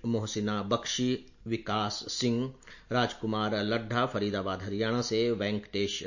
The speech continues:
पटेल हिम्मतनगर गुजरात से, रविकांत शुक्ल प्रयागराज उत्तर प्रदेश से,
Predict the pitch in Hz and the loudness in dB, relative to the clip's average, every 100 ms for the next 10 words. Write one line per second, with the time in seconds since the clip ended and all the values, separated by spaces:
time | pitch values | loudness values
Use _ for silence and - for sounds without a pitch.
0 | 98 107 117 117 117 98 101 - 98 98 | -6 -6 0 0 0 -2 -4 -6 -6 -4
1 | 98 90 110 120 - 123 117 - - - | -4 -2 2 2 2 2 2 0 -16 -12
2 | - 107 127 135 135 120 120 120 - 135 | -2 4 6 6 4 4 4 2 0 0
3 | - 123 123 101 101 95 98 95 95 - | 0 -2 0 0 2 2 0 0 -2 -6
4 | 92 98 113 113 - 113 117 117 | -6 0 2 2 0 2 2 0